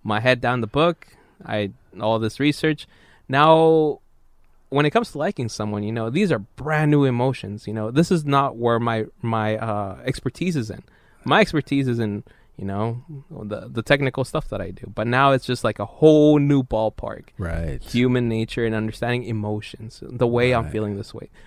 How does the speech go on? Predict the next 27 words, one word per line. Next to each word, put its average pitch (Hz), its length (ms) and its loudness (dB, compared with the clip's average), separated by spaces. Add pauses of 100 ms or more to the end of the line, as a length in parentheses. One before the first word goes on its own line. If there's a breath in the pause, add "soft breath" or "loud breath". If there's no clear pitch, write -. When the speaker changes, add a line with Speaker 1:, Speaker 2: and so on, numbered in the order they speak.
(120)
Speaker 1:
What 156 160 4
is 160 180 2
jealousy? - 500 -14
What 135 280 -2
is 147 540 0
pain? 104 340 -10
What 151 160 -2
is, 170 360 2
like, 123 260 0
Speaker 2:
Right. - 100 -18 (680 soft breath)
Speaker 1:
oh, 143 200 0
self-worth, 123 680 0
you 104 100 -2
know, 110 120 0
understanding 127 440 -4
your 107 120 -4
self-worth. 101 680 -8 (160)
That's - 180 -6
a - 40 -6
Speaker 2:
Right. - 60 -8
Speaker 1:
big 101 160 -4
one. 101 160 -4
I'm 98 180 -6
trying 104 240 -6
to 101 60 -6
understand 101 500 -8
myself. 98 500 -8